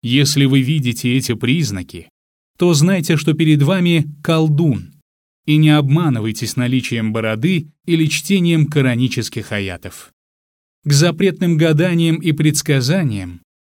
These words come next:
относятся гадания на кофейной гуще и гороскопы.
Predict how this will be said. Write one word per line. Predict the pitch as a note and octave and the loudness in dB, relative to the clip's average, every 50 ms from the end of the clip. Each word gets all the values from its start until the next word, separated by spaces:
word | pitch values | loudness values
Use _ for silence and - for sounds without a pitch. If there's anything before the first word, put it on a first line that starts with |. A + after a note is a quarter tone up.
| _ _ | _ _
относятся | - E3 E3+ E3 F3+ G#3 G3 - F#3+ E3+ - - F3 | -4 -4 -2 2 2 2 2 2 0 -2 0 0 0
гадания | D#3 D#3 D#3+ D3+ D#3 F3+ E3+ E3 D#3+ D#3 | 2 2 2 2 2 2 2 2 4 4
на | D#3 D#3 D3 | 4 4 4
кофейной | D3+ D#3 D3 C#3+ D3 C#3+ C3+ A#2+ A#2+ A#2 A#2 | 4 2 0 2 2 2 2 2 2 0 -2
гуще | A2+ B2+ F3 E3+ - - - E3+ D#3+ D3+ D3 - _ _ | -2 -2 -2 -4 -4 -2 0 2 2 2 0 -2 _ _
и | - F3 E3 | -4 -2 0
гороскопы. | D3+ D3+ D#3 D3+ D3 C#3 - - - F3+ D#3+ A#2 G2+ - F#2+ F2 | 2 4 4 4 2 2 -2 -2 0 0 0 0 0 -4 -12 -16